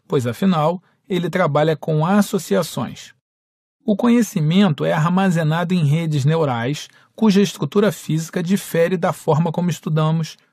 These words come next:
normalmente. Imagine um engradado de refrigerante ou um armário cheio de prateleiras milimetricamente iguais.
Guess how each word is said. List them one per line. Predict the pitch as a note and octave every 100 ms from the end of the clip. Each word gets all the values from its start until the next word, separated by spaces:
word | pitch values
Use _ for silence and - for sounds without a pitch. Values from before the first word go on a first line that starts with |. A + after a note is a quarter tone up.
| _
normalmente. | E3+ F3+ E3+ F#3 B2+ G#2+ G#2+ - _ _ _ _ _ _ -
Imagine | A3 A#3+ G3 B3+
um | B3+
engradado | B3 A#3+ G#3 C#3 C#3 C3+
de | C3
refrigerante | C3+ C3+ B2+ C3 D#3 F#3 F#3
ou | F#3+
um | F#3
armário | D3 D#3 F3 E3
cheio | - G3+ G#3
de | F#3+
prateleiras | - F#3 - D#3 D#3+ F#3+ F3 F3
milimetricamente | F#3+ C4+ C#4+ B3+ G#3 G3+ - F#3 D3+ E3 F3+ F#3+
iguais. | C#3+ A#2+ E2+ -